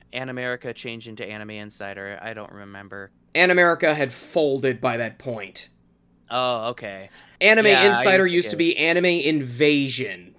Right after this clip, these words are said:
Speaker 2: but they rebranded
Speaker 1: Oh.
Speaker 2: to Anime Insider. And then Wizard ultimately shut them down because they were out, actually outselling Wizard magazine.
Speaker 1: The only anime magazine I really got was,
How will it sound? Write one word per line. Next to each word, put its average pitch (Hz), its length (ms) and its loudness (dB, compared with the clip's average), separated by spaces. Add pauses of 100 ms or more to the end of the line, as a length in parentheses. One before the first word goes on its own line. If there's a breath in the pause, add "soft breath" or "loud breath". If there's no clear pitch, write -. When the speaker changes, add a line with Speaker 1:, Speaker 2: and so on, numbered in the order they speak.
Speaker 2:
but 151 160 -2
they 156 140 4
rebranded 147 560 2
Speaker 1:
Oh. 120 60 -8
Speaker 2:
to 156 120 -4
Anime 147 240 -2
Insider. 135 800 0 (560 soft breath)
And 196 120 4
then 226 220 4
Wizard 262 320 2
ultimately 226 460 0
shut 233 240 -2
them 220 120 0
down 226 300 2
because 160 520 0
they 185 220 6
were 196 300 2
out, 175 220 2
actually 196 400 0
outselling 160 760 0
Wizard 143 300 0
magazine. 127 680 -2 (360)
Speaker 1:
The 160 140 -8
only 202 280 -6
anime 151 320 -6
magazine 127 460 -10
I 120 80 -4
really 123 320 -8
got 113 420 -4
was, 113 800 -8